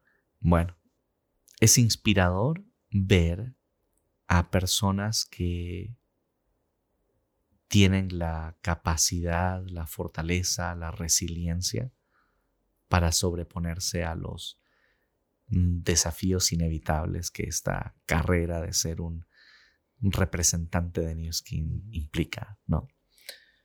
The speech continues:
Speaker 2: ¿Qué, qué cualidades de las que tú has visto en estos líderes que han logrado superar esa, esa, mm,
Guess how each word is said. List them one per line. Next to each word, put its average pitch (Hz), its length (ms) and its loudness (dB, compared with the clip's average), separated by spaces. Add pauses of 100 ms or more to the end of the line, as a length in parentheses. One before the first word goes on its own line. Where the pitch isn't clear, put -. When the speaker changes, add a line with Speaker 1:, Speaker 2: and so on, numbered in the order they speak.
(240)
Speaker 2:
¿Qué, - 260 -2
qué 139 180 0
cualidades 131 840 6 (480)
de 117 220 2
las 104 180 0
que 120 140 -4
tú - 140 4
has 139 140 4
visto 123 460 -2
en 113 100 -2
estos 117 260 -4
líderes 110 640 -6
que 110 140 -2
han 110 140 -2
logrado 110 640 -4
superar 117 480 -2
esa, 113 420 -4
esa, 110 480 -6
mm, 92 300 -16